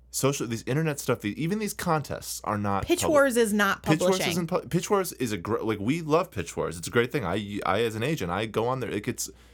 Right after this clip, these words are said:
Speaker 1: it's good. But, like, it's not, that's not publishing. That's
Speaker 2: It's not necessary to be in publishing.
Speaker 1: It's not, it's
Speaker 2: It's not an accurate representation of it.
Speaker 1: It's <laughs> like, the point is, all of this stuff is simply one avenue,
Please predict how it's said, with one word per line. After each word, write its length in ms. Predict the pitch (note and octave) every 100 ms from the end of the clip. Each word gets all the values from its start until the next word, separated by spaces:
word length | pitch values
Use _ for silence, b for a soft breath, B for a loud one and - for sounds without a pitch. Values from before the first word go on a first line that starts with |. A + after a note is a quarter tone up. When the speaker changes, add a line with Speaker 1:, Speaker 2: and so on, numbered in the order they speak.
| b -
Speaker 1:
it's 120 | -
good. 240 | G#3 G#2 - B B -
But, 180 | C3 B2+
like, 300 | B2 - - _ - - - - - -
it's 180 | D3 E3+
not, 180 | F3 -
that's 180 | E3+ F3
not 180 | D3+
publishing. 580 | - E2+ D2+ - C#2 G#2+ - - -
That's 300 | G#2 B2 C#3+
Speaker 2:
It's 60 | -
not 180 | A3
necessary 640 | G#3 F3 - G#3 A#3 A#3+ B3+
to 80 | B3
be 160 | C4
in 100 | C4+
publishing. 420 | C#4 D4 D4+ D4+
Speaker 1:
It's 100 | D#4+
not, 380 | E3+ D#3+ D#3 D3 - - - - -
it's 540 | C#3 C#3 - - - -
Speaker 2:
It's 120 | -
not 180 | G#3+ G#3+
an 60 | -
accurate 400 | D#3 - A#3 -
representation 720 | G3 G#3 F#3+ F#3 B3 A#3 F#3
of 120 | D#3+
it. 220 | E3+ A#3+ F3+
Speaker 1:
It's 560 | D3+ - - - F#3 -
<laughs> 380 | - - B3+ G3+
like, 220 | D3+ D3+ B B B
the 120 | D#3+
point 260 | F3 G3 F#3
is, 120 | C#3+ -
all 240 | B2+ E3+
of 100 | E3+
this 140 | D#3+ D3+
stuff 340 | - D3 C#3+
is 140 | - -
simply 340 | D3 C3 C3+
one 400 | G#2 G2+ A#2+ C3+
avenue, 520 | G2 A2 A#2 F2 D2+